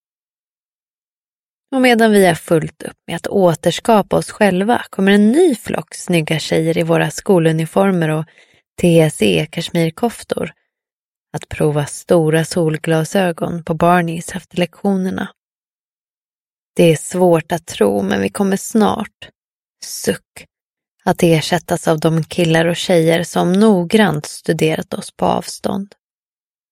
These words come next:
Detta är alltså vår sista chans att glida runt på Manhattans tysta gator i gryningen i de silverfärgade Range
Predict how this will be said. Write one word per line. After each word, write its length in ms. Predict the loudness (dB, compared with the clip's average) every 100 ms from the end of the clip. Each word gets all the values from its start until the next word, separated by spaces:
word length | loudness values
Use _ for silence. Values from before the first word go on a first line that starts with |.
| _ _ 2
Detta 440 | 2 2 0 0 2
är 300 | 4 4 4
alltså 500 | 4 2 -2 -2 -2
vår 260 | 0 0 -2
sista 580 | -4 -6 -6 -8 -6
chans 580 | -6 -4 -4 -4 -8 -8
att 100 | -10
glida 480 | -8 2 2 4 0
runt 380 | 0 -2 -6 -2
på 100 | 0
Manhattans 680 | 2 2 0 -4 -8 -8 -4
tysta 440 | -4 -4 -2 0
gator 500 | 2 2 0 -4 -6
i 40 |
gryningen 640 | -2 0 0 -2 -6 -8 -10 _ -6
i 160 | 0
de 240 | 2 2 2
silverfärgade 1040 | 2 4 6 6 4 2 2 2 2 2
Range 420 | 2 2 2 0